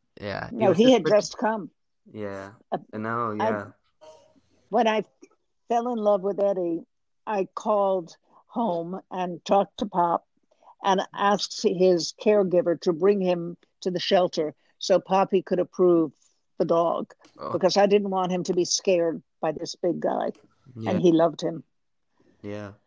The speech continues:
Speaker 1: but yeah,
Speaker 2: <sighs>
Speaker 1: yeah, I miss him, but it just, I just,
Speaker 2: Mm.
Speaker 1: uh, you know, miss him, and, but he was such a, you know, amazing person,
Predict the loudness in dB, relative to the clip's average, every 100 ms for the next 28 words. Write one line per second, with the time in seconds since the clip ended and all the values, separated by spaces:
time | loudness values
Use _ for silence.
0 | -18 -6 -4 -4 -6 -6 -4 -2 -4 -6
1 | -10 -20 -12 -6 -6 -4 -4 -4 -4 -6
2 | -6 -2 0 0 -4 _ _ _ _ _
3 | -8 -6 0 0 0 -6 -18 _ _ _
4 | _ _ _ _ _ _ -20 -4 -4 0
5 | -2 -2 -2 2 2 -2 -8 -14 -10 -8
6 | -6 -6 -6 -8 -8 -8 -6 -6 -6 -8
7 | -12 _ -8 -6 -4 -6 -6 -6 -8 -8
8 | -6 -6 -8 -10 -6 -4 -4 -4 -2 -2
9 | -2 -2 -2 -4 -10 -4 -2 -2 -2 -2
10 | -2 -4 -8